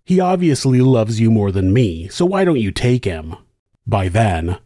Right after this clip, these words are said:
the hearings about Shirley's potential extradition had been delayed so many times that Kate and David had all but given up hope they would ever get justice for their son.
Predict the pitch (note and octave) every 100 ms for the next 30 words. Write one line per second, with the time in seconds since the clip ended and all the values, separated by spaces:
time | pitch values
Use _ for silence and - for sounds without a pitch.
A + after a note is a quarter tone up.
0 | D#3 E3 G3+ F#3+ F#3+ F#3+ F#3+ F#3+ F#3 -
1 | A#2+ A2+ G#2 - - A#2+ G#2+ G#2 G2+ -
2 | - G2+ A2 A#2 G#2+ F2+ C3 D#3+ D#3+ E3
3 | D#3 D#3 D3 D3 - C#3 C3 A#2+ - C3+
4 | B2+ G2 G2 C3+ - E3 D#3+ D#3 D3 D3+
5 | D3+ C#3+ C3 C#3+ D3 C#3+ C3+ C3 C#3 C3+
6 | B2+ - D#3+ D3 C#3+ C#3 C#3+ D#3+ D#3 D#3
7 | C#3 C#3+ F3+ - B2 A#2+ - F2 E2+ -
8 | A#2+ A#2 F2+ E2+